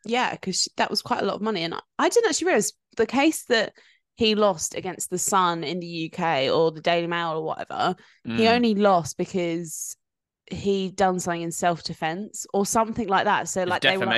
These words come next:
Speaker 2: defamation,
Speaker 1: "Well,"
Speaker 2: wasn't it? That
Speaker 1: yeah, they
Speaker 2: he
Speaker 1: were like,
Speaker 2: went
Speaker 1: "Well, you
Speaker 2: to
Speaker 1: are a
Speaker 2: court with
Speaker 1: wife
Speaker 2: him.
Speaker 1: beater then, so we can call you that in the paper." And he was like,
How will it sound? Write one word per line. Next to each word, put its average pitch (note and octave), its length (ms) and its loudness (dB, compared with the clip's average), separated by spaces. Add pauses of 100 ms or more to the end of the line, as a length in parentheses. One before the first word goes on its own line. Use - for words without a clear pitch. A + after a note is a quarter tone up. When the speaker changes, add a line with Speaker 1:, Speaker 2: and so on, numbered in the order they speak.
Speaker 2:
defamation, D3 200 -2
Speaker 1:
"Well," G#2 60 -4
Speaker 2:
wasn't G#2 240 -4
it? F2+ 100 -4
That - 80 -14 (180)
Speaker 1:
yeah, G#3+ 300 2
they G3+ 80 2
Speaker 2:
he G3+ 40 2
Speaker 1:
were G3 60 -2
like, G3 120 -2
Speaker 2:
went G3+ 100 0
Speaker 1:
"Well, F#3+ 80 -4
you F#3+ 100 -10
Speaker 2:
to G3 60 -4
Speaker 1:
are F#3+ 100 2
a - 40 2
Speaker 2:
court - 40 -4
with G3 140 -4
Speaker 1:
wife G3 80 -10
Speaker 2:
him. F#3 80 -12
Speaker 1:
beater D#3+ 280 -16
then, D#3 200 -16
so - 80 -20
we E3 80 -16
can F3 120 -10
call F#3 200 -8
you F3 100 -8
that D#3 160 -8
in E3 80 -10
the E3 60 -10
paper." E3+ 340 -10
And D#3+ 140 -12
he E3 80 -8
was D#3+ 120 -12
like, D#3 160 -10